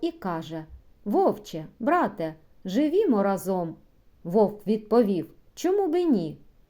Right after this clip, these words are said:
Почали жити разом. Раз, як ночували в лісі, почув пес якийсь шелест і почав трястися, боятися.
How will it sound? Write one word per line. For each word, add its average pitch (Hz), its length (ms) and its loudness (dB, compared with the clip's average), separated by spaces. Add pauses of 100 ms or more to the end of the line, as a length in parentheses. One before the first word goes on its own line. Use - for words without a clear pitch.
(240)
Почали 202 720 0
жити 247 380 0
разом. 165 520 -4 (580)
Раз, 294 500 -2
як 214 240 -2
ночували 240 600 2
в 240 60 0
лісі, 262 520 -4 (300)
почув 403 580 4
пес 339 300 2
якийсь 311 580 -2
шелест 185 600 -2 (320)
і 214 100 0
почав 247 440 0 (100)
трястися, 254 680 -2
боятися. 208 800 -2